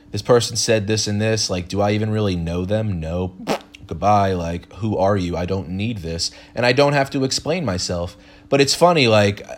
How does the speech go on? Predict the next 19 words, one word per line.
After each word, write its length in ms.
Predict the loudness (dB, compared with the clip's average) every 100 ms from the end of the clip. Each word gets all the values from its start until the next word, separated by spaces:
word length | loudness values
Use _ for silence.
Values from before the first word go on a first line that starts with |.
| -2
I, 160 | 0
I, 160 | 0 -4 -12 -6
the, 160 | -2 0
the 160 | 2
amount 240 | 4 4 4
of 80 |
messages 560 | 6 4 4 0 0 -2
and 220 | -2 -4
things 260 | -2 0 2
that 120 | 4
I 120 | 4
get 380 | 6 8 8 6 -4 -20 -20 -20 _ 2
behind 640 | 4 4 2 4 6 6 4
the 80 | 2
scenes 440 | 2 2 0 2
that 120 | 2
is 140 | 0 0
not 340 | 2 2 0
public, 600 | 4 4 4 0 -4 -10